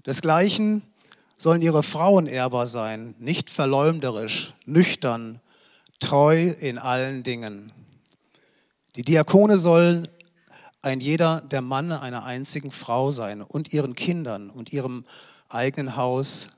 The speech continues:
gut vorstehen. Welche aber ihren Dienst gut versehen, die erwerben sich selbst ein gutes Ansehen und viel Freimut im Glauben an Christus Jesus.“ Soweit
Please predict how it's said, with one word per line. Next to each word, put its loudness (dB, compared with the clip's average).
gut -10
vorstehen. -6
Welche -2
aber 4
ihren -2
Dienst -2
gut -4
versehen, -4
die -6
erwerben -4
sich -2
selbst -4
ein -10
gutes -2
Ansehen -2
und -10
viel -2
Freimut -4
im -8
Glauben 0
an -4
Christus -2
Jesus.“ -8
Soweit 0